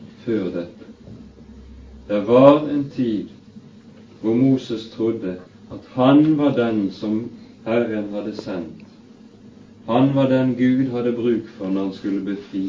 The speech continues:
folket. Så slo han egypteren i hjel og tenkte at nå må folket forstå at det er meg, det er meg Herren har utsett. Og så blir resultatet det motsatte.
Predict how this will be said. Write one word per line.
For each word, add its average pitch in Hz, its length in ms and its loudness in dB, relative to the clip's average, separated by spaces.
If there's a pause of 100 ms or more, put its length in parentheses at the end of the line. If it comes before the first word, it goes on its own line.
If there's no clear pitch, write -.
(140)
folket. - 380 -12 (1200)
Så - 160 -18
slo 120 320 0
han 117 160 0
egypteren 107 640 -4
i 101 140 -4
hjel 113 300 -4 (500)
og - 140 -16
tenkte 113 420 -4
at 95 100 -10
nå 117 160 0 (160)
må 131 220 0
folket 113 480 -6
forstå 92 400 -10
at 82 160 -14
det 95 80 -4
er 95 160 -2
meg, 110 320 -2 (1300)
det 98 140 -6
er 101 80 -2
meg 127 500 0 (1040)
Herren 104 360 -8
har 95 200 -10
utsett. - 480 -14 (1600)
Og - 60 -20
så 101 160 -10
blir 110 240 -2
resultatet 104 720 -8
det 98 100 -8
motsatte. - 600 -10